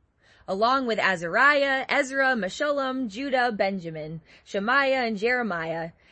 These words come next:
as well as some priests with trumpets, and also Zechariah, son of Jonathan, the son of Shemaiah, the son of Mattaniah,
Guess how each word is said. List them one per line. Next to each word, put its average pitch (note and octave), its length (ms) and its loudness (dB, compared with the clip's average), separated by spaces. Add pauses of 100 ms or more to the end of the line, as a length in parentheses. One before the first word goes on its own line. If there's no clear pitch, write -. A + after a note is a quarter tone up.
(120)
as G#3+ 200 -2
well D#4 200 2
as D4+ 120 -4
some B3+ 180 -4
priests G#3+ 460 -8
with F#3 180 -6
trumpets, A#3 680 -8 (420)
and A3+ 120 -2
also C4 360 2
Zechariah, B3+ 800 0
son B3+ 240 -2
of A#3+ 100 -2
Jonathan, G3+ 720 -4 (220)
the G#3+ 120 -4
son C4 200 0
of B3+ 120 -2
Shemaiah, A3+ 560 0
the F3+ 100 -4
son B3 240 -4
of G#3 140 -4
Mattaniah, E3+ 800 -2